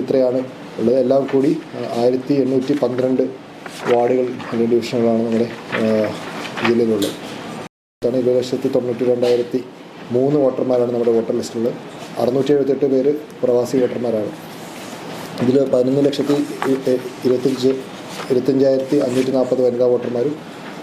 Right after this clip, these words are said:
ഒമ്പത് ലക്ഷത്തി അറുപത്തിയാറായിരത്തി നാനൂറ്റി എൺപത്തിനാല് പുരുഷ വോട്ടർമാരാണുള്ളത്. ഒമ്പത് ട്രാൻസ്ജെൻഡർ വോട്ടർമാരും നമ്മുടെ ജില്ലയിലുണ്ട്. അപ്പോൾ, ആ, ഈ, ഏ, നമ്മുടെ വോട്ടർ ലിസ്റ്റ് എല്ലാം ഇതിനു മുമ്പ് ഡ്രാഫ്റ്റ് അടക്കം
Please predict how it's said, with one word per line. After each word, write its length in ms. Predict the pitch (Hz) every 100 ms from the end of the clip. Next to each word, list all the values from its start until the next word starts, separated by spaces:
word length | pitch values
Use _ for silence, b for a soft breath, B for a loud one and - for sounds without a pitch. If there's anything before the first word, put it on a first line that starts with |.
| - -
ഒമ്പത് 240 | 139 135 151 147
ലക്ഷത്തി 320 | 147 135 147 - - - - -
അറുപത്തിയാറായിരത്തി 720 | 123 123 131 131 127 120 135 139
നാനൂറ്റി 260 | 120 123 127
എൺപത്തിനാല് 320 | 120 113 123 120
പുരുഷ 160 | 117 123
വോട്ടർമാരാണുള്ളത്. 580 | 117 113 117 113 107 131 123
ഒമ്പത് 280 | 120 131 147 - - - -
ട്രാൻസ്ജെൻഡർ 460 | 123 123 135 127 127
വോട്ടർമാരും 440 | 117 120 117 123 123 -
നമ്മുടെ 200 | 117 117
ജില്ലയിലുണ്ട്. 420 | 113 110 107 101 - - - - - - - - - - - - - - - - - - - - -
അപ്പോൾ, 200 | 131 127 131 131 127
ആ, 20 | 123 120 113 - - - - - - - - - - - - 143
ഈ, 20 | 139 139 139
ഏ, 40 | 135
നമ്മുടെ 240 | 135 139 143 131 123
വോട്ടർ 200 | 123 127 147
ലിസ്റ്റ് 200 | 147 160
എല്ലാം 180 | 139 147 143
ഇതിനു 160 | 139 135
മുമ്പ് 200 | 131 143 143 131
ഡ്രാഫ്റ്റ് 340 | 127 123 135 131
അടക്കം 280 | 123 120